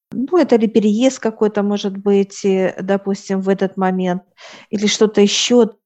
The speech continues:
неважно, отдых какой-то. Ну, э, это вот именно защита есть, что нас видно, видно, очищенных людей видно.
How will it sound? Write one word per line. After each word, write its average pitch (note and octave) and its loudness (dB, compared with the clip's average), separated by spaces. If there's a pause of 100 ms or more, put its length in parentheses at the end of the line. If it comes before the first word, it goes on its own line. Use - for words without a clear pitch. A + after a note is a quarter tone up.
неважно, G3 0
отдых G3 2
какой-то. F#3+ -6
Ну, A#3+ -4 (680)
э, G#3 2 (120)
это A#3+ 2
вот A#3 -2
именно A3 2
защита G#3 0
есть, G#3 0
что - -2
нас A#3 -2
видно, G3+ -4 (1200)
видно, G3+ -2 (1200)
очищенных G#3+ 0
людей G3+ -2
видно. G3+ -4